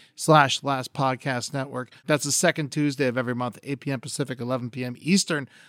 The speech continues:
The next one is on April twelfth. Check that out. You come in, you bring some problems, all right? So you got it. You got some homework too.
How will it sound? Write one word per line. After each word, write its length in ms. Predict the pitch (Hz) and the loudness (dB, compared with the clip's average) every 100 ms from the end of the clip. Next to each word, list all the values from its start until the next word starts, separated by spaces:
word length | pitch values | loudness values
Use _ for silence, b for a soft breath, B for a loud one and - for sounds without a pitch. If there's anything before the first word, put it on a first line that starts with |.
| b | b
The 60 | 143 | 2
next 280 | 156 - 151 | 2 2 0
one 280 | 147 143 - | 0 -2 -2
is 380 | 156 165 151 117 | 4 6 6 2
on 360 | - 143 139 127 | 0 0 0 -2
April 340 | 139 139 139 117 | -4 -4 -4 -6
twelfth. 500 | - 151 165 143 - b b | 2 8 10 8 0 b b
Check 200 | - 156 | 2 4
that 80 | 165 | 6
out. 100 | 151 | 6
You 80 | 147 | 4
come 240 | 147 175 170 | 6 6 8
in, 220 | 170 160 | 8 6
you 100 | 156 | 4
bring 240 | 143 180 175 | 6 8 8
some 180 | - 151 | 4 6
problems, 600 | 175 175 165 147 113 131 | 8 8 6 0 -2 6
all 120 | 151 | 8
right? 280 | 160 185 175 | 10 8 6
So 120 | 185 | 2
you 200 | 165 233 | 10 10
got 280 | 240 208 185 | 12 8 8
it. 60 | |
You 100 | 180 | 2
got 220 | 180 208 185 | 4 2 2
some 140 | 202 | 2
homework 480 | 180 175 165 139 - | 2 2 -2 -8 -4
too. 220 | 156 107 | -4 -4